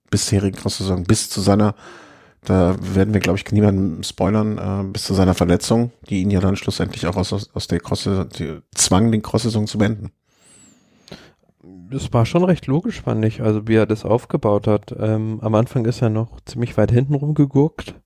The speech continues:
Speaker 1: Mhm.
Speaker 2: Äh, dann gab's noch ein, zwei Rennen, wo er, glaub ich, bei dem einen Rennen ist er auch gegen, ähm, wer war
Speaker 1: Timo
Speaker 2: das?
Speaker 1: Neis?
Speaker 2: Äh, Tibor Neis um den Sieg mitgesprintet.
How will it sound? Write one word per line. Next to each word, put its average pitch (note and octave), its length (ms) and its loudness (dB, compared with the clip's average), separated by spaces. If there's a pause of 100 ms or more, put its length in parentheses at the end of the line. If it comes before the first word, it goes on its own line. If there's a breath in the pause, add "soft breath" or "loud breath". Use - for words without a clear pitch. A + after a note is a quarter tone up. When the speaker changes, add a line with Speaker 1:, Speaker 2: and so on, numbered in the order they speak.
(120)
Speaker 1:
Mhm. G#2 140 2
Speaker 2:
Äh, G#2 340 4
dann G#2 200 -2
gab's G#2+ 200 0
noch G#2 100 0
ein, G2+ 160 0
zwei G#2 200 0
Rennen, A#2 280 2
wo G#2+ 80 4
er, G#2 300 4 (440 soft breath)
glaub - 140 -16
ich, - 80 -20
bei - 80 -4
dem G2 160 -4
einen G#2+ 220 -2
Rennen G#2 200 -4
ist A#2 160 -8
er G2+ 100 0
auch G2 320 -8
gegen, G2 500 -4
ähm, F#2 840 -4 (220)
wer A#2 140 2
war A#2+ 80 6
Speaker 1:
Timo A2+ 100 4
Speaker 2:
das? G2+ 80 4
Speaker 1:
Neis? G2+ 260 0
Speaker 2:
Äh, G2+ 120 2 (160)
Tibor A2 680 4
Neis B2+ 380 2
um A2+ 220 0
den G#2+ 120 2
Sieg B2 220 0
mitgesprintet. D3+ 840 0